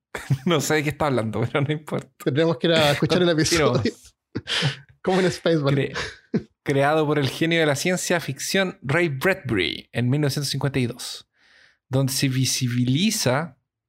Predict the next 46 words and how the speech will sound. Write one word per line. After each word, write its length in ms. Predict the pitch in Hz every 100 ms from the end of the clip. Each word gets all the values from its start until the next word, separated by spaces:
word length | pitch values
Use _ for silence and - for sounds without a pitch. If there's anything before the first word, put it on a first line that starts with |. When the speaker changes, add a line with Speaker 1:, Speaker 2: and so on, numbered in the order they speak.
| _ _ _ _
Speaker 2:
Esa 160 | 151 202
es 40 |
una 120 | 135
palabra 300 | 120 131 123 85
muy 120 | 127
extraña. 320 | - - -
Speaker 1:
No 280 | 175 110 110
sé 420 | - - - 113
si 140 | 127 143
es 60 | 143
una 160 | 139
palabra, 380 | 139 139 127 117
tal 140 | 123
vez 100 | 135
la 80 | 151
Speaker 2:
Es 40 | 165
una, 80 |
Speaker 1:
inventó 240 | 156 143 139
él. 60 |
Speaker 2:
una 160 | 123 165
cacofonía 580 | 156 151 - 127 147 120
ahí. 180 | 123 - - 415 - 208
<laughs> 300 | - - - _ _ _ - _ - 117
Speaker 1:
Las 180 | 120
potenciales 720 | 120 131 131 120 - 170 170
consecuencias 600 | - 147 139 135 156 170 151
de 80 | 143
viajar 260 | 131 147
en 100 | 147
el 140 | 135 -
tiempo. 520 | 156 120 - 117 - _ _ _ _ - - _
Para 180 | 120
saber 240 | 117 151 151
más 200 | 160 180
de 80 | 165
este 180 | 160 160
tema, 400 | 185 156 156 -
podrían 340 | 131 131 143
revisar 340 | 139 139 143 143
más 240 | 147 156
de 100 | 165
teoremas 640 | 143 131 123 147 156 156 -
de 340 | 127 127 127 - _ _ _ _ _ _
Poincaré 920 | 143 139 135 131 131 117 131 175 175 -
y 140 | 131
Lorenz 720 | 123 143 139 117 101 - -